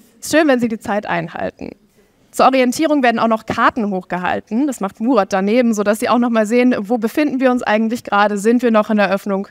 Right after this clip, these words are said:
Sind wir in der Rede und Gegenrede? Oder sind wir schon am Schluss? All das kann man in den Karten sehen. So,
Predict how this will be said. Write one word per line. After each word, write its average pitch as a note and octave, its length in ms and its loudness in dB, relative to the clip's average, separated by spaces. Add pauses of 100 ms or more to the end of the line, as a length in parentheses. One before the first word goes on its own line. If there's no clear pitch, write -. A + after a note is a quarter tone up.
Sind G3+ 300 0
wir G3+ 120 0
in G3 120 -2
der F3+ 100 0
Rede F#3 160 -2
und F#3 80 -2
Gegenrede? F#3 340 -4
Oder F#3+ 200 -4
sind A3 200 0
wir A#3 80 0
schon A3+ 220 0
am A3+ 100 2
Schluss? - 380 -2 (260)
All G#3+ 200 2
das C4+ 200 2
kann G#3+ 160 0
man G#3+ 200 0
in F#3+ 100 -4
den G#3 160 0
Karten F#3+ 420 -2
sehen. G#2+ 220 -6 (760)
So, F4+ 260 2